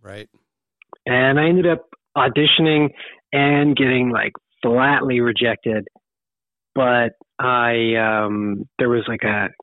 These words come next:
Speaker 2: audio visual club, and there were people there, like, making their own videos and T V stuff. I was kinda into that in high school, so I started,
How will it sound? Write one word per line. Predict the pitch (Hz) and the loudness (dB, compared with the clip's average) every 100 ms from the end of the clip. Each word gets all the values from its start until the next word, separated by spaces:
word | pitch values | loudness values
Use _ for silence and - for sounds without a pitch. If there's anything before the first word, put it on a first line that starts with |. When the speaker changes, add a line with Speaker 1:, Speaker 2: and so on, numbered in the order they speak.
| _ _ - | _ _ -4
Speaker 2:
audio | 139 139 135 117 | 0 2 2 2
visual | 139 135 143 147 139 | 0 2 2 2 0
club, | - 147 147 151 151 - _ _ _ _ - | 0 2 2 0 -2 -16 _ _ _ _ -8
and | 117 117 113 110 110 | -2 0 0 -2 -2
there | 120 | -2
were | |
people | 113 135 135 120 | -2 -4 -2 0
there, | 127 120 | 2 2
like, | 113 107 _ | 0 -4 _
making | - 139 135 | -4 -2 0
their | 123 123 | 0 0
own | 120 120 | 0 0
videos | 170 151 143 147 143 123 | 0 2 2 2 2 0
and | 123 110 127 | -2 -4 -6
T | 127 | -2
V | 151 160 - | 0 0 -2
stuff. | - 143 143 - | -2 0 0 -2
I | 127 | -4
was | 127 - - | -4 -6 -4
kinda | 147 143 | -2 0
into | 135 - 123 | -2 -2 -2
that | 127 123 | 0 -2
in | 117 | -4
high | 110 135 131 | -4 -2 -2
school, | - 135 131 131 - | -2 0 2 2 -2
so | 131 117 - | -6 -6 -4
I | 143 | -4
started, | - 147 135 131 | -2 0 2 0